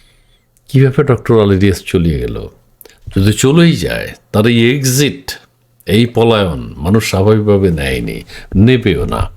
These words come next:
তাকে দেশে দেখতে চেয়েছে, দেশের মানুষ দেশে থাকবে। এখন কেউ কেউ বলছে তার বাংলাদেশের পাসপোর্টে নেই, তিনি আমেরিকান নাগরিক। হ্যাঁ, কথা তো সত্য।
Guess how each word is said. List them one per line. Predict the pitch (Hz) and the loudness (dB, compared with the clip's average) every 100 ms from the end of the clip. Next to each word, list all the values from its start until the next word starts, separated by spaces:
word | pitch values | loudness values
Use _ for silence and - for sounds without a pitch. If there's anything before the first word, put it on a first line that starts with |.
| - - _ - _ _ | -20 -20 _ -20 _ _
তাকে | - 107 120 | -4 0 -2
দেশে | 98 117 - | 0 -2 0
দেখতে | 120 110 - 110 | 0 0 -2 -6
চেয়েছে, | - 64 55 - - - _ _ - | -4 -6 -8 -10 -14 -16 _ _ -6
দেশের | 87 - 127 | -2 0 0
মানুষ | 110 92 113 180 - | 0 2 2 0 -4
দেশে | - 95 107 | -4 0 0
থাকবে। | 92 76 60 53 - - - - _ _ _ _ | 0 -4 -6 -10 -10 -14 -20 -20 _ _ _ _
এখন | - 104 110 | -4 0 0
কেউ | 110 123 | 2 2
কেউ | 123 131 | 2 2
বলছে | 120 110 123 | 2 0 0
তার | 107 | 0
বাংলাদেশের | 92 92 95 98 101 110 | 0 0 2 2 2 0
পাসপোর্টে | - 87 - 107 85 | -2 -6 -4 -4 -2
নেই, | - - - - _ - | -6 -10 -12 -18 _ -2
তিনি | 87 95 | 0 2
আমেরিকান | 87 95 - 214 92 | 4 2 2 0 -4
নাগরিক। | 69 58 62 76 | -4 -6 -10 -8
হ্যাঁ, | 165 | -6
কথা | 120 113 | -2 -2
তো | 131 - | -2 -6
সত্য। | - 117 - - - | -8 -10 -10 -14 -14